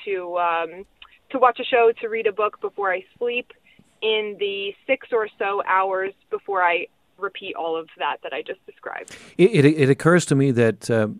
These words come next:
Speaker 2: Lieutenant Boostman, that you lose your sense of your, your track of time, or you may, because, I mean, out here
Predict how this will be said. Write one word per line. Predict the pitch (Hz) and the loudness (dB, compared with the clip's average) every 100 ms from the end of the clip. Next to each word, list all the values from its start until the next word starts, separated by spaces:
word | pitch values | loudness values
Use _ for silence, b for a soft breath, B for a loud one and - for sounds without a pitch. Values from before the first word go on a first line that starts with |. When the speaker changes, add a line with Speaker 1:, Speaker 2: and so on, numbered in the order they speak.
| _ _ | _ _
Speaker 2:
Lieutenant | 196 165 127 120 131 120 | -18 -8 -2 2 2 4
Boostman, | 135 120 131 113 | 2 2 2 0
that | |
you | 117 113 | 2 0
lose | 113 131 139 | 4 4 4
your | 120 110 | 2 -2
sense | - 131 117 - | -2 -2 -2 -2
of | 107 - 185 190 | -4 -4 -16 -10
your, | 156 120 | -6 -6
your | 135 110 | -6 -6
track | - 123 - | -2 0 -2
of | 107 | -6
time, | - 156 160 113 | -4 -2 2 2
or | 101 | 2
you | 104 110 | 2 2
may, | 131 160 107 | 4 4 4
because, | 95 101 110 | 2 0 2
I | 117 | 4
mean, | 113 104 B B B - | 2 0 B B B 2
out | 123 - | 2 4
here | 131 123 | 4 4